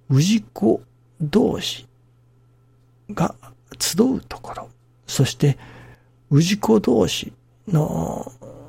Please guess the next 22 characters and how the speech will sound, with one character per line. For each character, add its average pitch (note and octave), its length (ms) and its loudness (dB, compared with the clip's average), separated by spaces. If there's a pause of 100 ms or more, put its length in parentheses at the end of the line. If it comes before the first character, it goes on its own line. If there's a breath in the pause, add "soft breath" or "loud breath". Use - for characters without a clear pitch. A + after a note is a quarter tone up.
(200)
な F3 260 0
ん D3 60 -2
と - 180 -6
い D3 80 -2
う D3 40 -2
の C#3+ 140 -2
で C#3+ 100 -4
す - 140 -6
か D3 120 -8
ね。 G3+ 400 -6 (720)
互 D3 300 0
い - 20 0
に C#3+ 340 0 (380)
励 D3 380 2
ま D3 120 0
し - 220 -8
合 F#3 140 -4
い、 - 140 -12 (1400)
い C#3+ 60 6
わ C3+ 100 8
ゆ B2 100 0
る B2+ 160 -2